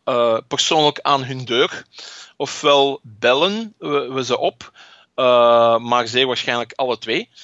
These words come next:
<laughs> En, eh, we gaan nu tegenwoordig ook, eh, S M S'en sturen, dus, eh, tekstberichten naar, naar, eh,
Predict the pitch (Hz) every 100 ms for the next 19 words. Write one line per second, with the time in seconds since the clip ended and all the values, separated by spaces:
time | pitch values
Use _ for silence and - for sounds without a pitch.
0 | - _ - 156 170 170 156 _ _ -
1 | 143 147 143 143 131 127 123 135 135 135
2 | - 131 135 131 131 127 - - 120 -
3 | 131 120 131 135 139 - 147 151 135 123
4 | - 110 110 107 - 131 - 135 139 -
5 | 135 127 123 131 123 120 120 117 113